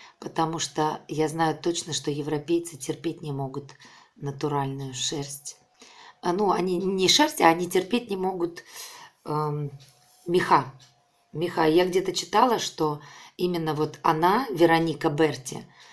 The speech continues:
э, защитник животных, поэтому думаю вот так. И точно она подобрала сапожки под эту дублёночку. Вот такая ю-,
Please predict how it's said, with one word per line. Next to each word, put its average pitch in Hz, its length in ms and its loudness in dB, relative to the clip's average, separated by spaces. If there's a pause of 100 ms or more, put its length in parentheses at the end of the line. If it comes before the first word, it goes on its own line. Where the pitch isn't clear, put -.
(220)
э, 160 120 -4
защитник 165 560 0
животных, 143 560 -4
поэтому 151 580 -8 (460)
думаю 160 520 -6
вот 151 320 -12
так. - 320 -14 (500)
И 226 500 -4 (640)
точно 160 760 4 (400)
она 156 280 -2
подобрала 156 680 0
сапожки 196 800 0 (600)
под 240 400 0 (480)
эту 185 280 0
дублёночку. 143 840 -6 (880)
Вот 392 120 -4
такая 160 320 2
ю-, 143 280 -6